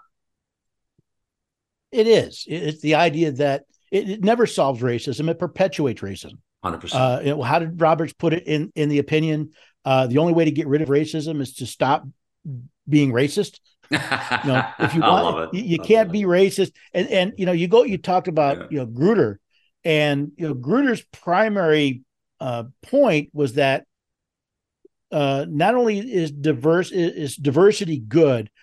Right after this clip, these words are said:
Speaker 1: but that the government has a compelling interest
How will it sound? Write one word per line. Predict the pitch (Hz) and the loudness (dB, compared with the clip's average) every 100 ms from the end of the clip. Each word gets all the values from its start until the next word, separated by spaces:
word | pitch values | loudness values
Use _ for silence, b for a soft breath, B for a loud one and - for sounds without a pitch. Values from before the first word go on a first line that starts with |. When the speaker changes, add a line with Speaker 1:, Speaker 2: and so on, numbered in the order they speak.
| b _ | b _
Speaker 1:
but | 143 | 0
that | 147 151 127 | 2 2 2
the | 139 | 0
government | 110 196 208 156 139 - | 2 2 2 -2 -4 -8
has | - 147 147 139 | -8 -2 -2 0
a | 147 | -2
compelling | 143 135 131 - 226 233 208 | -2 -4 -4 0 2 2 0
interest | 175 196 160 104 107 | -2 -2 -4 -8 -10